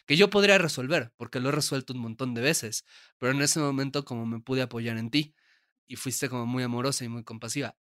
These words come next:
Para mí ahí está como lealtad de la que digo como,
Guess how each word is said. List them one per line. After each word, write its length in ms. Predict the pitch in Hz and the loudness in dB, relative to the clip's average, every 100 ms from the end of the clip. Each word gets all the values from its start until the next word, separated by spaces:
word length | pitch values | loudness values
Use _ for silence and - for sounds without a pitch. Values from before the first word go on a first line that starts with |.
| _ _ _ _ | _ _ _ _
Para 200 | 123 127 | -2 0
mí 180 | 131 143 | 0 -2
ahí 220 | 135 135 | 0 0
está 520 | 127 - 127 123 123 _ _ _ _ _ | -2 -2 -2 -2 -4 _ _ _ _ _
como 520 | 120 117 110 113 143 _ _ _ | -8 -6 -6 -8 -14 _ _ _
lealtad 680 | - 123 120 120 - 123 123 - - _ _ _ - | -4 0 2 0 2 2 2 -2 -20 _ _ _ -6
de 100 | 123 | -2
la 120 | 117 | -2
que 140 | 120 | -2
digo 320 | 123 123 123 120 | -2 0 -2 -2
como, 420 | 117 113 110 | -6 -6 -8